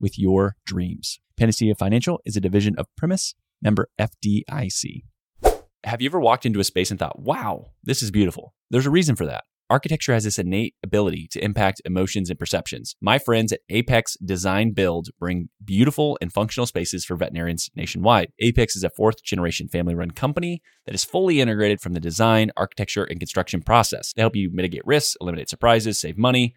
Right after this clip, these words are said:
save time, and reduce the effort on your project. Check out their amazing work and have access to their square footage calculator to help you plan your expansion or new build. Click the link in the show notes for an exclusive offer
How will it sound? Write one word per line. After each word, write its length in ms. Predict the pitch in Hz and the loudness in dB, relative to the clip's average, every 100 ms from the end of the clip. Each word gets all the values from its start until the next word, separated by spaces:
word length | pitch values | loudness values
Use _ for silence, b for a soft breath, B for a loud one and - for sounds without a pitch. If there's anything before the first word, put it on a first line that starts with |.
| _ | _
save 220 | - 82 | -8 -8
time, 400 | - 117 110 107 101 _ _ | -2 0 2 2 -2 _ _
and 140 | 110 104 | 0 2
reduce 380 | 92 - 151 | 2 0 0
the 160 | 139 95 | 0 0
effort 260 | 92 110 - | 0 0 -2
on 140 | 87 | -2
your 140 | 87 95 | -2 0
project. 460 | 120 139 101 - - | 2 2 0 -8 -4
Check 160 | 131 | 2
out 140 | 160 170 | 2 4
their 240 | 160 139 | 2 2
amazing 380 | 90 98 139 160 | -2 -2 0 2
work 200 | 98 - | 2 0
and 60 | 92 | -6
have 100 | - | -6
access 300 | 120 - 117 | -8 -4 -4
to 80 | 92 | -2
their 80 | 82 | -4
square 260 | - 104 | 0 0
footage 280 | 117 104 - | 2 0 0
calculator 440 | 85 85 87 90 92 | -4 -4 -4 -4 -6
to 80 | |
help 180 | 95 101 | -8 -8
you 120 | 131 | -8
plan 360 | 123 98 98 104 | -8 -2 -2 -2
your 160 | 101 127 | 2 2
expansion 560 | 147 - 104 - 101 - | 2 0 0 0 -4 0
or 60 | 95 | 2
new 160 | 92 | 2
build. 300 | 87 101 - | 4 2 2
Click 160 | 123 120 | -4 0
the 100 | 92 | 0
link 180 | 110 139 | 2 0
in 60 | |
the 60 | 160 | 0
show 180 | - 101 | 2 4
notes 300 | 98 95 - | 2 0 -4
for 120 | - | -4
an 60 | 85 | -4
exclusive 460 | - - 135 - | -4 0 0 4
offer 460 | 98 87 95 92 | 4 4 0 -4